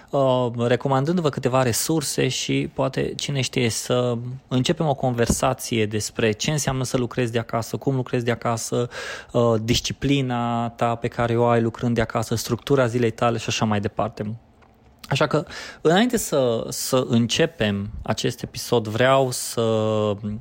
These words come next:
vreau să vă menționez că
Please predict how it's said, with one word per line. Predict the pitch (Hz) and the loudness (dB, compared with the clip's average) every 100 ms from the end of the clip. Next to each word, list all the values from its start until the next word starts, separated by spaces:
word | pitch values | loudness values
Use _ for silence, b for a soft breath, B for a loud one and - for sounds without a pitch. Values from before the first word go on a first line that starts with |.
| - _ - B B B | -14 _ -18 B B B
vreau | - 160 | 2 4
să | |
vă | 185 | 4
menționez | 147 123 120 127 123 123 123 131 - | 2 2 2 2 0 0 -2 -2 -6
că | - 117 113 113 | -4 -2 0 -4